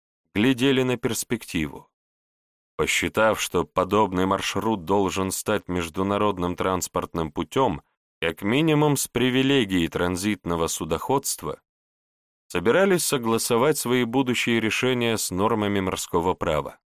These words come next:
Однако вследствие отсутствия адекватной информации о северных акваториях, в данном случае и главным образом представленной русской стороной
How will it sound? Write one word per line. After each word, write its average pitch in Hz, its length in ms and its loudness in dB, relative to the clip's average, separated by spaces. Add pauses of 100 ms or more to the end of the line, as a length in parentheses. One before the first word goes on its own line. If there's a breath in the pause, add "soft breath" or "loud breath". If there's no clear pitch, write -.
(920)
Однако 131 600 2
вследствие 143 760 2
отсутствия 131 680 0
адекватной 117 580 0
информации 110 840 0
о 95 120 -2
северных 95 640 0
акваториях, 101 880 0 (200)
в 78 160 -4
данном 78 380 -2
случае 85 640 -2
и - 20 -2
главным 87 500 0
образом 85 500 -2
представленной 85 760 -2
русской 87 380 -4
стороной 92 640 -4